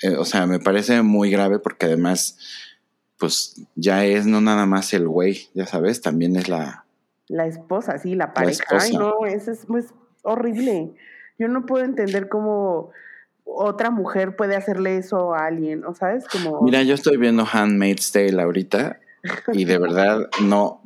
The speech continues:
Speaker 1: puedo justamente por eso, porque digo, ¿cómo es que una mujer puede hacerle ver además que le hacen algo así a otra mujer en su
Speaker 2: Yo
Speaker 1: cara?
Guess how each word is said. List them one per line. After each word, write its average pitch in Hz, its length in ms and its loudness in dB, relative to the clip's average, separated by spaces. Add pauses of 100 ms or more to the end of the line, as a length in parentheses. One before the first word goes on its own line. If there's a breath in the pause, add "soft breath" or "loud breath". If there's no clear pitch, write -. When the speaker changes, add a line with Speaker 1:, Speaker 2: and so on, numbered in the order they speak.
Speaker 1:
puedo 98 560 4 (180)
justamente 90 540 0
por 65 180 -2
eso, - 240 -6
porque - 240 -10
digo, 85 180 -4
¿cómo 113 200 2
es 120 100 -2
que 117 100 0
una 101 200 2
mujer 85 340 -4
puede 80 420 -2 (920 soft breath)
hacerle 90 680 0 (320)
ver 107 360 2
además 98 720 0 (340)
que 95 100 2
le 90 140 2
hacen 95 420 0
algo 90 280 0
así 104 280 -2
a 85 140 -2
otra 82 240 -2
mujer 82 300 -6 (220)
en 98 140 0
su - 140 -2
Speaker 2:
Yo 165 180 -4
Speaker 1:
cara? 165 320 0